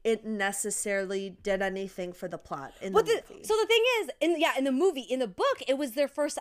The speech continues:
Speaker 2: outing as real
Speaker 1: Yeah.
Speaker 2: friends, right?
Speaker 1: Yep.
Speaker 2: Because then at that point, they liked each other, they were hooking up consistently.
Speaker 1: Uh-huh.
Speaker 2: And so the montage felt so weird. I was like,
Speaker 1: Yeah.
Speaker 2: "This is weird that you would glaze over something so big because they're now very public,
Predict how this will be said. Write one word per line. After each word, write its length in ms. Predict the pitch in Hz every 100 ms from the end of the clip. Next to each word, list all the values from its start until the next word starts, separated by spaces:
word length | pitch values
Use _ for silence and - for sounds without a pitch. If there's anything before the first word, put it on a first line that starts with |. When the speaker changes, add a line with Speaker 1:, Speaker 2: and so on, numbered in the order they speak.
| -
Speaker 2:
outing 480 | 269 381 294 233 226
as 200 | 226 190
real 260 | 185 196 190
Speaker 1:
Yeah. 100 | 180
Speaker 2:
friends, 520 | 202 180 143 123 190
right? 220 | 214 302
Speaker 1:
Yep. 100 | 370
Speaker 2:
Because 160 | 359 269
then 200 | 302 349
at 140 | 285 -
that 180 | 277
point, 240 | - 254 226
they 100 | 214
liked 280 | 208 269 269
each 160 | -
other, 240 | 247 233 226
they 100 | 208
were 120 | 190
hooking 320 | 208 208 202
up 120 | 175
consistently. 580 | - - 262 - 180 202 233 226
Speaker 1:
Uh-huh. 20 | - _ _ - - _ _ -
Speaker 2:
And 120 | 302
so 220 | - 339 269
the 100 | 214
montage 540 | 247 262 349 330 320 -
felt 200 | 302 -
so 140 | 269
weird. 500 | 247 165 190 294 208
I 80 | 190
was 140 | 190 214
like, 180 | 220
Speaker 1:
Yeah. 120 | 208 180
Speaker 2:
"This 180 | 233 403
is 140 | 381 196 185 _ - _
weird 300 | 226 311 370 320
that 100 | 247
you 120 | 262
would 160 | 269
glaze 420 | 190 233 254 285 240
over 260 | 247 233 240
something 460 | - 233 226 233
so 460 | 220 - 233 220 214
big 420 | 175 240 226 180
because 260 | 202 226 185
they're 160 | 214
now 460 | 196 208 202 202 208 - - -
very 460 | 185 180 247 233 226
public, 560 | - 247 214 208 196